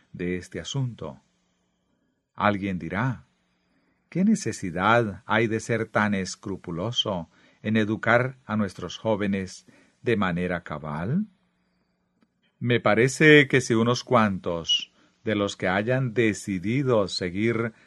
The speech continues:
alguna vocación literaria o alguna otra carrera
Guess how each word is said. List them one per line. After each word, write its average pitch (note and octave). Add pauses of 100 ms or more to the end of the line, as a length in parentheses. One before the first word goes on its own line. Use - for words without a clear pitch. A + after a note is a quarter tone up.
(180)
alguna D#3+
vocación A2
literaria F#2+ (300)
o A#2
alguna A#2+
otra C3+
carrera A2